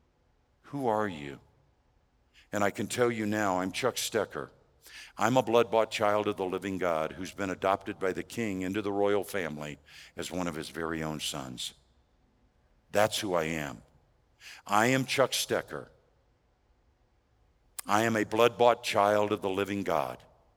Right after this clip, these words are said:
I've been adopted into the royal family by the King as one of his sons.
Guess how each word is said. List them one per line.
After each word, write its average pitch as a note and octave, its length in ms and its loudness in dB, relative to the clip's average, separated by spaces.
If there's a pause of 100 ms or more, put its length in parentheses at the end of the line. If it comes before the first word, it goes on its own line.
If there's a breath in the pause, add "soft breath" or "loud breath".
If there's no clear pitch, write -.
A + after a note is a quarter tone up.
(440 soft breath)
I've A2+ 160 6
been C3 140 4
adopted A#2 560 6
into G#2 180 0
the G#2 140 0
royal G2+ 320 4
family D#2 580 -4 (500 loud breath)
by A2+ 220 10
the D3 140 2
King C3 500 6 (720)
as E2 140 -8
one G2+ 180 0
of F2+ 60 -4
his F2+ 120 -2
sons. D2 600 -6